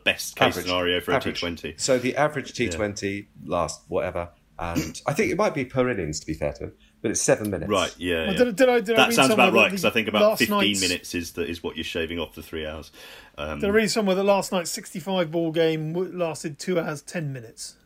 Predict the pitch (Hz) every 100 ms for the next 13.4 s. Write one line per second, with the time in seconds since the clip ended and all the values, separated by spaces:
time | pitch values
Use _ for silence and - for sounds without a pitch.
0 | 311 196 160 - 156 139 - - - -
1 | 156 143 139 - - 104 90 95 - 104
2 | 120 - 139 127 135 101 117 139 110 85
3 | 82 170 160 175 160 - 80 147 165 123
4 | - 135 143 156 143 123 117 - 147 -
5 | 143 131 - 143 - 131 - - 123 104
6 | - 123 117 90 120 - 208 - 120 92
7 | 110 185 131 - - 78 - 98 - -
8 | 90 90 - 180 202 208 208 156 135 110
9 | 95 - 92 90 87 110 123 113 107 110
10 | 110 110 107 - 113 110 117 104 110 104
11 | 87 82 80 90 113 90 95 - - 98
12 | 82 80 - 85 73 76 95 95 85 101
13 | 92 87 78 -